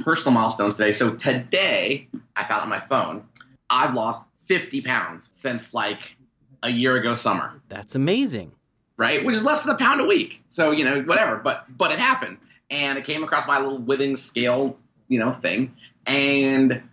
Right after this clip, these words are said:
Speaker 1: I realized I could remember, I mean, vividly, 'cause it's not that long ago,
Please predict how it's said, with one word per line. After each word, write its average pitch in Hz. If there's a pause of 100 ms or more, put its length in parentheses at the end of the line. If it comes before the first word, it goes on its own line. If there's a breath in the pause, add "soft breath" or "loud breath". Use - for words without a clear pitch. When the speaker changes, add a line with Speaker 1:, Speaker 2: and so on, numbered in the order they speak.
(200)
Speaker 1:
I 143
realized 139
I 131
could 117
remember, 117 (260)
I 131
mean, 123
vividly, 131
'cause 127
it's 120
not 135
that 117
long 139
ago, 85